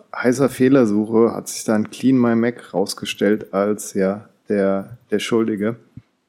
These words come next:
Wenn man dort die Sprachen so entfernt, auch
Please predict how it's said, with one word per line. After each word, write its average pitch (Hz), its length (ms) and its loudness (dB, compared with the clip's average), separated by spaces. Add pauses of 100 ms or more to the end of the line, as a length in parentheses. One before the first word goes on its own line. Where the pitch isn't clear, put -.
(640)
Wenn 110 100 0
man 104 160 4
dort 107 160 2
die 117 80 2
Sprachen 110 540 0
so 101 460 0
entfernt, 110 560 -2
auch 107 180 -2